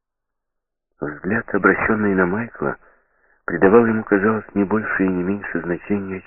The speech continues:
чем потолку. Не то чтобы в мыслях она была далеко. Вернее, ей некуда было идти.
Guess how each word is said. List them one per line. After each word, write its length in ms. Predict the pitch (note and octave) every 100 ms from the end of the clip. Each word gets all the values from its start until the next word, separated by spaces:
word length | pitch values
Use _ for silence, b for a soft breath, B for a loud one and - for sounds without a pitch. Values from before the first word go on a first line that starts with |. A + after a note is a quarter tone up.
| -
чем 260 | F2+ F2+ _ _ _ _ _ _
потолку. 600 | - - - - - G2 _ _ _ _ _ _ _ _ _ _ _ _ _ _ _
Не 120 | - G2+
то 120 | C#3+ -
чтобы 300 | E2 D#2+ C#2+
в 60 |
мыслях 540 | D#2 D#2 - D2+ - D2
она 160 | D2
была 240 | C2+ C#2 C2+
далеко. 540 | C#2 C#2 _ C#2+ - _ _ _ _ _ _ _ _ _ _ _ _
Вернее, 480 | E3+ F#2+ G2+ G#2 G2
ей 300 | - G2 - _ _ _ _ _ _
некуда 760 | F2 F#2+ A2+ A2+ - D#2+ E2 D#2+
было 360 | C#2+ F2+ F2 E2
идти. 400 | _ _ D#2